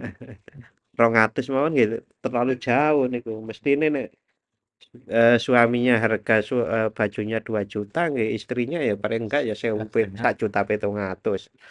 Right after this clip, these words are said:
Speaker 1: Nah, ngoten lho, Pak. Nah, aku alik niku berarti istri yang bagus niku. Tapi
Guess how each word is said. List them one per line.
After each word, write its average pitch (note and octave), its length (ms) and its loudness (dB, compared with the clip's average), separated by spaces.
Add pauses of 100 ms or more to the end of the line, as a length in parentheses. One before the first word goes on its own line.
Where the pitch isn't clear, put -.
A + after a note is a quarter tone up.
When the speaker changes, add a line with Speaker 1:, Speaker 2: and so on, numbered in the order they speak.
(340)
Speaker 1:
Nah, A2 160 0
ngoten F3+ 520 8
lho, G#2 120 4
Pak. - 140 -18 (2000)
Nah, B2+ 160 2
aku E3 240 4
alik D#3 240 6
niku E3 240 6
berarti E3 480 8 (320)
istri F#3 400 8
yang E3+ 160 8
bagus D3+ 480 8
niku. B2+ 400 2 (560)
Tapi D3 220 6